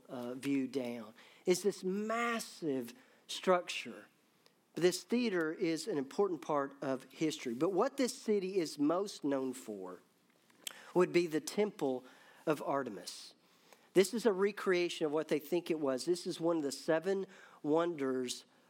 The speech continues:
of the world, the Temple to Artemis. But here is basically what they think is left standing of it even just today.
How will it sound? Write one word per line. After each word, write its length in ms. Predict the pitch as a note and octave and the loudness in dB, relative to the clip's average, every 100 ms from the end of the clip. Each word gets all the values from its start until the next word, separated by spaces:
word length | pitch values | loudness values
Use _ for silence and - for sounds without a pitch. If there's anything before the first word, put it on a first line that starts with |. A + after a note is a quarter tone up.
| _ D#3+ | _ 2
of 280 | D#3+ D3+ | 2 2
the 80 | C#3+ | -4
world, 340 | C3+ C#3 B2+ B2+ | 0 0 0 -4
the 80 | |
Temple 640 | C3 F#3 F#3+ F#3+ C3+ A#2+ A#2 _ _ _ _ _ _ - | -4 0 0 0 -2 -2 -4 _ _ _ _ _ _ -12
to 220 | - D#3 D#3+ | 0 0 2
Artemis. 760 | C#3+ C#3 A2 F#2 - - - - _ _ - _ _ - | 0 -2 -4 -8 -12 -12 -16 -20 _ _ -20 _ _ -4
But 100 | C3 | 2
here 300 | F#3 G#3 G3 | 4 2 0
is 320 | D#3 - - _ _ _ - | -4 -6 -14 _ _ _ 4
basically 580 | F3 A#3 - G3 F3+ D3+ | 4 4 2 -2 2 2
what 220 | D3+ D3 | 0 0
they 120 | D#3 | -2
think 300 | - D#3 D3 | 0 -2 0
is 180 | C3+ - | -2 0
left 200 | C#3+ C3+ | -2 -2
standing 580 | - D3 C#3+ C#3 C3 C#3 | -2 0 0 0 -2 -2
of 280 | C3 B2+ B2+ | -2 -2 -2
it 220 | B2 - - - _ - | -4 -10 -20 -20 _ 0
even 480 | C#3+ C3 C3 B2 A#2+ - _ _ | 0 2 0 0 -4 -12 _ _
just 300 | - C#3 - | -2 -2 -2
today. 600 | - A#2 A#2 A2 - - | -4 -2 -2 -6 -12 -20